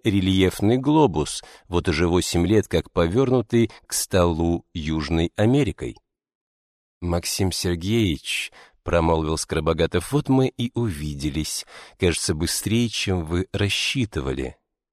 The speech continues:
Спокойный, по-своему усталый и в то же время непоколебимо тяжелый голос.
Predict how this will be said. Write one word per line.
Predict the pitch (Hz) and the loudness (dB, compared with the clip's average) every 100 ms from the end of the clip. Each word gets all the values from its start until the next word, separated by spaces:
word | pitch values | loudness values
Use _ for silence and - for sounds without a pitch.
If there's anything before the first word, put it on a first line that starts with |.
| _ _ _ | _ _ _
Спокойный, | - - - 104 - 151 139 117 | -8 -4 0 0 4 4 6 4
по-своему | 117 - 135 131 131 123 | 2 0 2 4 4 2
усталый | 113 - - 151 143 92 | -2 -2 0 2 4 2
и | 87 | 2
в | 98 | 0
то | 113 | 2
же | 98 | 4
время | 98 104 104 101 | 4 4 4 4
непоколебимо | 110 104 98 - 98 104 98 101 90 | 4 4 2 2 2 2 4 4 4
тяжелый | - 92 78 82 85 107 | 2 -2 0 0 2 0
голос. | 135 117 69 - - | 0 0 0 -6 -12